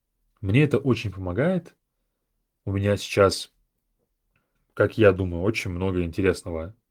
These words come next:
происходит в жизни из-за того, что я начал думать вне телефона. Вот. Много интересных мыслей приходит, потому что,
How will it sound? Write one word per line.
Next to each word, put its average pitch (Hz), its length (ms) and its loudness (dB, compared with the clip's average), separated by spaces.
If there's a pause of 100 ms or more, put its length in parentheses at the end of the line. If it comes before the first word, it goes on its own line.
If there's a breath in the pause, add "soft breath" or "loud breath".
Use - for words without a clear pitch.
(180)
происходит 90 600 0
в - 40 -18
жизни 113 520 -2 (240)
из-за 95 240 -4
того, 113 280 2
что - 240 -4
я 101 400 2 (400)
начал 101 380 -2
думать 104 520 0 (1700)
вне 107 300 0
телефона. 92 640 -4 (1300)
Вот. 80 360 -10 (100)
Много 98 460 0
интересных 98 640 0
мыслей 120 380 -2
приходит, 90 560 -6
потому 104 260 -6
что, 104 360 2